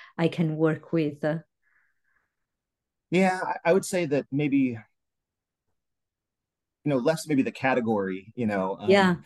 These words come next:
Speaker 2: w-, and more just, um, there's other people who seem to be having same struggles or
Speaker 1: Mm-hmm.
Speaker 2: the similar, you know, kind of experiences as me, um, and who have found that, you know, they're able to, um,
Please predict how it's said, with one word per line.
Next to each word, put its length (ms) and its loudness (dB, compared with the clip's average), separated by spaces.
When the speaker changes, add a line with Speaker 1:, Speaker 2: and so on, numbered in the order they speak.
Speaker 2:
w-, 320 -2
and 140 0
more 300 4
just, 340 -2
um, 400 -2
there's 220 4
other 180 4
people 320 -2
who 380 -6
seem 240 -4
to 80 -14
be 140 -6
having 280 -6
same 400 -4
struggles 580 -2
or 60 4
Speaker 1:
Mm-hmm. 220 2
Speaker 2:
the 80 -2
similar, 520 2
you 80 -2
know, 120 -6
kind 140 -4
of 40 -2
experiences 760 -4
as 140 -8
me, 300 -4
um, 320 0
and 320 -2
who 100 4
have 100 4
found 420 4
that, 200 4
you 120 2
know, 160 2
they're 220 2
able 120 -4
to, 520 -4
um, 360 -2